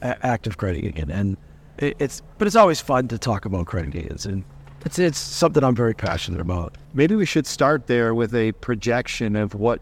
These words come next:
Speaker 2: you see to come, given the fact that you have forty-three years of experience,
Speaker 1: Mm-hmm.
Speaker 2: knowing that challenges have presented themselves. We always find our way through them.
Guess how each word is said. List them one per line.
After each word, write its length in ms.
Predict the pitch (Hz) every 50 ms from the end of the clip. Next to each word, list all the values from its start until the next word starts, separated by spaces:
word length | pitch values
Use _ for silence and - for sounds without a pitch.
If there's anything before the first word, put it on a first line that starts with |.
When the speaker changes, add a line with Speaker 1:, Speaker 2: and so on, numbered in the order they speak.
| -
Speaker 2:
you 260 | - 123 135 156 180 175
see 460 | - - - - 113 104 104 104 95
to 160 | - - 101
come, 480 | - - - 175 160 120 104 101 104 104
given 320 | - 131 139 151 147 127
the 80 | 113 -
fact 340 | - 101 98 98 95 -
that 140 | - 107 101
you 160 | 104 107 104 -
have 460 | 117 127 139 135 113 101 98 92 - - - - - - - - - - -
forty-three 680 | - 156 160 170 165 165 147 - - 127 135 135 131
years 680 | 127 120 117 117 117 120 117 113 110 107 104 98 95
of 120 | 107 90
experience, 1120 | 101 90 - - - - - 208 185 131 107 98 95 92 95 95 95 95 - - - - -
Speaker 1:
Mm-hmm. 240 | - 104 87 87 92 82 - - - - -
Speaker 2:
knowing 640 | 101 117 120 127 135 143 151 147 139 127 120 117 117
that 180 | 110 107 107
challenges 600 | 104 - - 147 156 185 202 196 185 170 180 156
have 180 | 165 160 156 -
presented 400 | - 190 151 135 117 101 98 92
themselves. 720 | 104 98 92 - - 98 87 85 104 151 - - - - -
We 140 | - 110 107
always 340 | 101 101 120 139 151 147 -
find 360 | - - 135 127 135 143 143
our 120 | 147 151
way 160 | 156 151 156 170
through 300 | - - - 117 104 95
them. 240 | 98 104 117 160